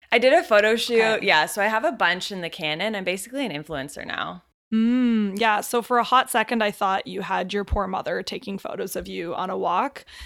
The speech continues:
Speaker 2: And I was like, "Good for her. Like, those are really good photos." But also, like, God bless her soul. Like,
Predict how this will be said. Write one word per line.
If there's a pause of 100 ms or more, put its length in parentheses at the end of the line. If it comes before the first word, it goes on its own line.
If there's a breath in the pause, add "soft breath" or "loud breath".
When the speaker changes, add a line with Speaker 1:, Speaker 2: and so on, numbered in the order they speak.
(140 loud breath)
Speaker 2:
And
I
was
like,
"Good
for
her.
Like,
those
are
really
good
photos."
But
also,
like, (720 soft breath)
God
bless
her
soul. (280)
Like,